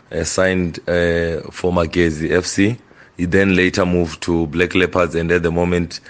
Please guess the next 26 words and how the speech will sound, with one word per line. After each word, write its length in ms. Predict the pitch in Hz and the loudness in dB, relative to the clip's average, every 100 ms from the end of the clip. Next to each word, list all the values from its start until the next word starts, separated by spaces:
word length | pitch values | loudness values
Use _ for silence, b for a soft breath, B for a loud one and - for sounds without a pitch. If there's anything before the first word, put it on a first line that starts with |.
| B B - | B B -8
is, 420 | 85 82 80 73 | -4 -4 -4 -2
uh, 580 | 82 82 82 82 80 - | -2 0 -2 -4 -4 0
one 200 | 92 98 | 2 2
of 80 | 85 | 0
the 100 | 85 | 2
goalkeepers 500 | 90 87 90 92 90 | 2 2 -2 -2 -2
at 140 | 82 | -6
T 140 | - | -4
T 180 | 87 95 | 0 2
M. 140 | 82 76 | 0 -4
So 320 | - 85 82 | -2 -2 0
that's 200 | 90 92 | 0 2
one 160 | 90 | 0
of 120 | 90 80 | 0 -4
the 80 | |
success 400 | 80 82 - 92 | -6 -8 -2 -2
stories. 480 | - 92 92 95 - B B B - | 0 0 0 -2 -6 B B B -2
Uh, 40 | |
in 560 | 95 92 92 92 90 110 | 2 2 2 0 0 2
the 100 | 98 | 0
third 320 | - 107 98 | 4 2 4
year, 240 | 92 92 | 4 4
we 160 | 85 85 | 2 0
had 160 | 85 80 | -2 0
Lloyd 300 | 87 101 90 | 2 2 0
Madua, 560 | 87 80 87 90 107 | -4 -2 0 0 0